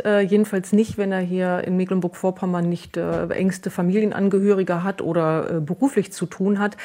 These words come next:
Tagestouristen dürfen schon jetzt nicht die <laughs> Landes-, Landesgrenzen nach Mecklenburg-Vorpommern überschreiten.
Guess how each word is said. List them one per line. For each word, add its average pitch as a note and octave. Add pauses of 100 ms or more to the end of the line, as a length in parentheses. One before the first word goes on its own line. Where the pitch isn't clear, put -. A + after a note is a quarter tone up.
(260)
Tagestouristen G#3+
dürfen G3+
schon F#3
jetzt G3+
nicht F#3
die D#3+
<laughs> B2
Landes-, F3+
Landesgrenzen F3+
nach E3+
Mecklenburg-Vorpommern F3
überschreiten. E3+